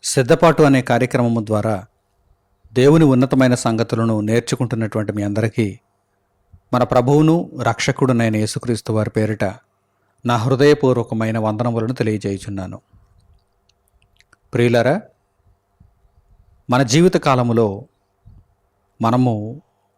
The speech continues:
ఏ కార్యక్రమమునైనా సరే ప్రభువు చిత్తమును బట్టి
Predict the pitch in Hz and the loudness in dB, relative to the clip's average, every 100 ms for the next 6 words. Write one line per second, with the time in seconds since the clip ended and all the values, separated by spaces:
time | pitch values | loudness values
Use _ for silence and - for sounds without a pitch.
0 | _ _ _ - 117 143 175 131 123 147 | _ _ _ -6 2 2 4 2 2 2
1 | 151 131 123 117 110 110 104 101 104 - | 0 0 0 -2 -2 -4 -6 -8 -10 -18
2 | _ _ _ _ _ _ _ _ _ _ | _ _ _ _ _ _ _ _ _ _
3 | _ _ _ _ _ _ 131 123 143 190 | _ _ _ _ _ _ 0 2 4 2
4 | 196 135 - 147 143 131 117 - 117 104 | 2 -2 0 0 2 2 0 -2 -4 -4
5 | 123 | -10